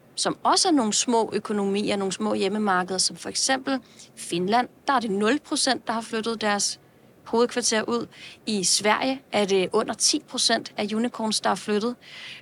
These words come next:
Og lige så vel er der også rigtig mange andre små, øhm, skandinav-, ja, nordiske og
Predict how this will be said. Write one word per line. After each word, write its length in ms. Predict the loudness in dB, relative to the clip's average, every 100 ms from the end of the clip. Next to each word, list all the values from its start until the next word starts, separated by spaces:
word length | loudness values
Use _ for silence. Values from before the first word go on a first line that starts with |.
| 0
Og 180 | 2 2 -4 -20 -12 -2
lige 200 | 2 2
så 100 | 2
vel 240 | 2 2
er 120 | 2 2
der 80 |
også 200 | 2 2 0
rigtig 220 | -4 -2
mange 200 | -2 -2
andre 340 | -4 -2 0 -2 -6 -10
små, 460 | -6 -2 2 0 -2 -14 -4
øhm, 420 | 0 2 2 0
skandinav-, 760 | 0 -2 -2 0 0 -2 -6 -6
ja, 140 | -4
nordiske 680 | 0 2 0 0 -2 -2 -2
og 340 | 0 0 0